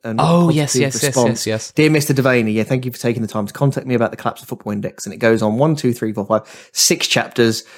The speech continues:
Speaker 1: "Thank you again for taking the time to contact me. Yours sincerely, uh, Boris Johnson." So there you go. Six chapters, six paragraphs. So look, that's positive. And some of the responses we've got from M Ps has been, yeah, it's been really good. So when I say we, I mean the community.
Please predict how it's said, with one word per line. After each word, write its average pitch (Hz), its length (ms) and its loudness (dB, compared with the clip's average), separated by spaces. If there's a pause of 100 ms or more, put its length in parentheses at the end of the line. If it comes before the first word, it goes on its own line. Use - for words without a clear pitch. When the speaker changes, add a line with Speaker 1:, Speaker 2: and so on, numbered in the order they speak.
(160)
Speaker 1:
"Thank 139 220 2
you 127 80 4
again 110 160 2
for - 80 -6
taking 110 200 -2
the 98 60 0
time 101 180 0
to - 40 -20
contact 104 380 -6
me. 101 140 -2
Yours 104 260 -6
sincerely, 101 840 -6
uh, 104 100 -6
Boris 107 280 2
Johnson." 95 460 -6 (380)
So - 160 -14
there 107 160 -4
you 104 140 -6
go. 104 200 -2 (200)
Six - 380 0
chapters, - 420 -2
six - 260 -4
paragraphs. 101 840 -2 (120)
So 110 220 0
look, 110 180 -2
that's 139 260 0
positive. 104 460 -4
And 113 120 -8 (140)
some 160 240 2
of 165 60 6
the 156 80 4
responses 135 520 0
we've 104 120 -8
got - 180 -4
from 107 220 -6
M 107 180 -2
Ps - 480 -6 (380)
has 104 180 -2
been, 104 420 0 (300)
yeah, 117 200 2
it's - 100 -16
been 120 140 -2
really 101 160 2
good. - 260 -4 (340)
So 98 440 0
when 127 180 2
I 110 60 0
say 113 180 0
we, 107 240 -4
I 98 60 -6
mean 135 260 -6
the - 80 -16
community. - 560 -6